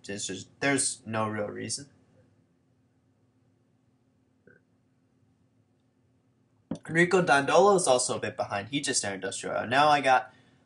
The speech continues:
Oxford Radio, I'm the first in the modern. Get my spy. Next turn, I'll get freedom. And this, I think this is sort of, like, the point where I realized that I was ahead. Also, I noticed that aluminum.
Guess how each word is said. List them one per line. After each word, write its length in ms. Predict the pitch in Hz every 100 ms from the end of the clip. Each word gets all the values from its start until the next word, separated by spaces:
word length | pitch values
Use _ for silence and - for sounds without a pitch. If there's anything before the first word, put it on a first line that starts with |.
| -
Oxford 420 | 131 151 - 147
Radio, 320 | 131 135 131 123
I'm 120 | 117
the 80 | -
first 400 | - 139 143 -
in 80 | 135
the 40 |
modern. 480 | 123 110 107 107 107
Get 220 | 117 127
my 100 | 135 123
spy. 500 | - 113 104 104 107 - _
Next 280 | - 123 -
turn, 160 | 135 123
I'll 100 | 117
get 260 | 110 107
freedom. 520 | - 110 110 107 104 107 - - - _ _ -
And 100 | 139
this, 260 | 190 196 -
I 100 | 147
think 300 | 156 208 185
this 240 | 151 151 -
is 160 | 170
sort 220 | - 151
of, 80 | 147
like, 180 | 147 143
the 100 | 139
point 480 | - - 131 160 -
where 140 | 139
I 60 | 131
realized 420 | 120 127 123 123
that 140 | 123
I 100 | 113
was 180 | 120 117
ahead. 380 | 107 - 110 - -
Also, 440 | 147 175 165 139
I 100 | 123
noticed 280 | 127 127 -
that 200 | 120 110
aluminum. 500 | 110 113 127 151 180